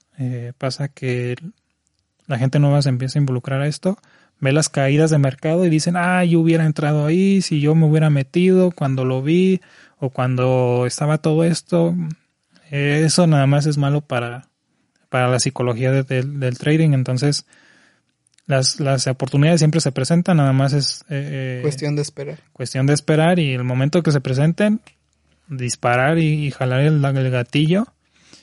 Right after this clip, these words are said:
Speaker 1: y vámonos a ver qué, qué sucede, porque pues también puedes correr el ri-, correr el riesgo de que el mercado se te vaya en contra, ¿no? De todos modos. Pero esos son temas para, para tocarlos en, en otros podcasts. Yo creo que será muy, muy interesante.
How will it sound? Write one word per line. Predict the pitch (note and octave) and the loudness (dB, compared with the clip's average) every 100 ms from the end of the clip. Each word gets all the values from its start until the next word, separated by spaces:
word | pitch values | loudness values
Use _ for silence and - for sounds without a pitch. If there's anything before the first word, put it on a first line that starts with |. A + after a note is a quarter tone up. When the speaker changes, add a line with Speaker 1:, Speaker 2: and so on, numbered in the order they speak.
| _ | _
Speaker 1:
y | - B2+ | -6 0
vámonos | C3 E3 D3+ A#2+ - _ _ | 4 4 4 0 -6 _ _
a | B2+ | -4
ver | A#2+ C3+ | -2 -2
qué, | - D3 D3 - | -2 -2 -2 -4
qué | C3 | -4
sucede, | C3+ B2+ F#3 F3 | -4 0 0 0
porque | C3 B2 | -4 -10
pues | - - | -10 -6
también | A#2+ B2 B2+ | -4 -2 -2
puedes | C3 C3+ C3+ C3+ C3 - _ _ _ _ _ | -2 -2 0 0 -4 -10 _ _ _ _ _
correr | - B2+ C3 C3+ | -8 0 2 2
el | |
ri-, | C3+ D#3+ D#3+ | 0 0 -2
correr | - B2+ C3+ D3 | 0 0 2 2
el | D#3 D#3+ | 2 2
riesgo | E3+ D#3+ D3+ D#3 | 2 2 0 0
de | C#3+ C3 | -2 -6
que | - A2+ | -10 -12
el | A2+ A#2 | -10 -8
mercado | A#2 B2+ B2+ | -4 0 0
se | C3+ | 0
te | C3 | 0
vaya | B2 B2+ | 0 0
en | B2+ B2+ | -2 -2
contra, | C#3 C#3+ B2+ | -4 -4 -4
¿no? | B2+ D3 | -2 -2
De | |
todos | C3 B2 A#2+ A#2 | -4 -10 -12 -8
modos. | C3+ D3 C#3 - _ _ _ _ _ _ _ _ _ _ _ _ | -4 -4 -6 -14 _ _ _ _ _ _ _ _ _ _ _ _
Pero | B2+ A#2+ A#2+ A#2+ A#2+ A#2+ | -2 0 2 2 2 2
esos | B2 C3 | 2 2
son | C#3+ C3+ | 2 2
temas | C#3 C#3 C#3 | 2 0 -2
para, | C#3 A#2 A#2 | -6 -8 -8
para | - A#2 | -8 -8
tocarlos | A#2 A#2 B2 C3 - | -8 -8 -4 -2 -2
en, | C3 D3+ | -4 -4
en | C3 | -8
otros | B2 C3 C3 | -8 -6 -6
podcasts. | - B2 - C3 | -4 -6 -4 -4
Yo | C3 | -4
creo | C3 | -6
que | C3 | -4
será | C#3 B2+ | -4 -2
muy, | C3 C#3 | -2 -2
muy | C#3+ C3+ | 0 0
interesante. | C3+ B2+ A#2+ B2 B2+ C3+ | 0 0 -2 0 0 0